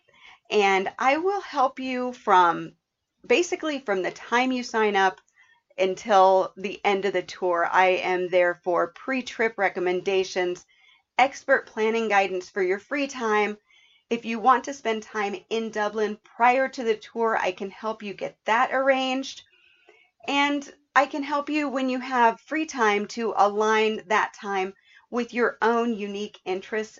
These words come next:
and preferences to make sure that you can make parts of this Ireland, Ireland trip your own. All of my guests on the tour receive a customized Autumn Bounty travel planner and journal.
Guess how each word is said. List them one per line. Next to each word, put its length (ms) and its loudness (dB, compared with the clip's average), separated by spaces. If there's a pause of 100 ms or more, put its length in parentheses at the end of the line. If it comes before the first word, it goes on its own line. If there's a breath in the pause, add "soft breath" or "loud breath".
and 300 -2
preferences 720 -2 (340 loud breath)
to 140 0
make 320 0
sure 520 0 (120)
that 200 0
you 140 -8
can 320 -8
make 320 -10
parts 320 -8
of 140 -6
this 240 -10
Ireland, 560 -8 (120)
Ireland 420 2
trip 300 -4 (600)
your 340 -6
own. 320 -10 (1900 loud breath)
All 240 8
of 100 -2
my 160 0
guests 400 -2
on 180 0
the 80 0
tour 400 0
receive 480 -2
a 180 -2
customized 720 -4 (120)
Autumn 380 0
Bounty 420 -2
travel 480 -4
planner 480 -8
and 240 -14
journal. 540 -4